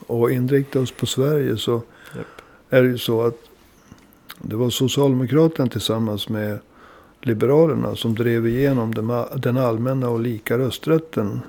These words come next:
Speaker 1: under åren tjugohundraarton, tjugohundranitton, tjugohundratjugo och tjugohundratjugoett.
Speaker 2: Ni-, nittonhundra antar jag att du menar.
Speaker 1: Ja, eh, det är så svårt att hålla ihop århundradena.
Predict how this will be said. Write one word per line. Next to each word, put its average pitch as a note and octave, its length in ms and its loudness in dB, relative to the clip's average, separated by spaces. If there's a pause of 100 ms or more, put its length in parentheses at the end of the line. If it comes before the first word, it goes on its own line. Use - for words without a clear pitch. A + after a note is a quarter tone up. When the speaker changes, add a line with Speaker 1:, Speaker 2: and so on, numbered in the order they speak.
(280)
Speaker 1:
under A2 520 -4 (800)
åren A#2 340 2
tjugohundraarton, A2 1080 0 (320)
tjugohundranitton, A2+ 1160 -4 (280)
tjugohundratjugo A2+ 1040 -4
och A2+ 180 -4
tjugohundratjugoett. A#2 1200 -4
Speaker 2:
Ni-, B2 60 0
nittonhundra A2+ 600 0
antar - 240 -8
jag - 20 -8
att C3 80 -12
du C3+ 80 -10
menar. C3 220 -6 (340)
Speaker 1:
Ja, A#2 260 4 (240)
eh, B2+ 180 0 (640)
det C3 240 -2
är A#2+ 60 2
så A#2+ 160 0
svårt A#2 340 0
att A2+ 80 4
hålla A#2 340 0
ihop B2+ 340 -2
århundradena. A#2 840 0